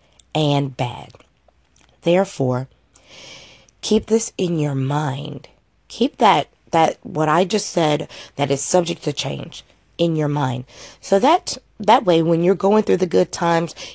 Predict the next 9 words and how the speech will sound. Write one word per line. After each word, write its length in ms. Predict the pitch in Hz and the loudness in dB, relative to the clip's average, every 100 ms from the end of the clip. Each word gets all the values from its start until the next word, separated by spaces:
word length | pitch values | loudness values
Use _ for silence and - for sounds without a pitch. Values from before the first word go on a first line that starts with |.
| - | -8
you're 100 | 147 | -6
celebrating, 920 | - 175 175 170 165 165 165 165 170 | -2 2 4 4 4 2 2 0 2
you're 160 | 151 143 | 2 2
enjoying 1040 | 151 147 139 156 147 147 147 151 151 143 - - - - - | 0 -4 0 2 2 0 -2 -2 -2 -6 -12 -20 -20 -20 -2
everything 440 | 165 160 156 160 | 0 2 0 0
that's 180 | 151 - | 0 -4
happening 480 | - 151 - 147 143 | -2 -2 -2 -4 -4
to 180 | - 147 | -6 -8
you, 360 | 147 147 147 | -4 -4 -4